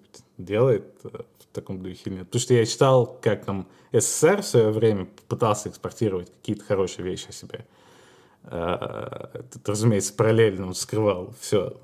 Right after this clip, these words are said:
всё, всё остальное и не впускал, не выпускал никого, поэтому это тоже сработало не очень классно. Но, да, ин-, интересно, происходит ли что-нибудь такое в России. Если кто-нибудь знает, щас будет, <laughs> щас будет наш любимый трюк, да, то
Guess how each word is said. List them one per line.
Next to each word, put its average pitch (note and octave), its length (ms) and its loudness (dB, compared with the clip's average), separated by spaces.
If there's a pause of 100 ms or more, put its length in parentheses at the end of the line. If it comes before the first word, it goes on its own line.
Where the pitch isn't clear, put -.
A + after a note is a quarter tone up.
(160)
всё, - 240 -8 (180)
всё A#2 160 4
остальное B2+ 560 6
и F#2+ 220 -6 (420)
не G2+ 120 -4
впускал, G#2+ 440 0
не F#2 100 -4
выпускал E3 440 2
никого, B2 320 4
поэтому G#2 460 0
это G2 240 -6
тоже G2 280 0
сработало G2 520 -6 (200)
не G#2 120 0
очень G2 180 -6
классно. F#2 360 -6 (540)
Но, G2 680 -4
да, F#2 140 -2
ин-, F2+ 220 -6
интересно, A2+ 600 0
происходит F#2+ 500 -6
ли F#2+ 80 -8
что-нибудь - 260 -10
такое F#2+ 220 -6
в - 20 -4
России. G2 320 -6
Если A2 240 -2
кто-нибудь A#2 380 2
знает, C3 460 2 (340)
щас - 420 -8
будет, F#2 440 -10 (420)
<laughs> - 640 -2
щас B2+ 200 4
будет A#2+ 240 4
наш A2+ 180 2
любимый B2+ 320 6
трюк, D3+ 300 4
да, A2+ 180 6
то G#2 220 0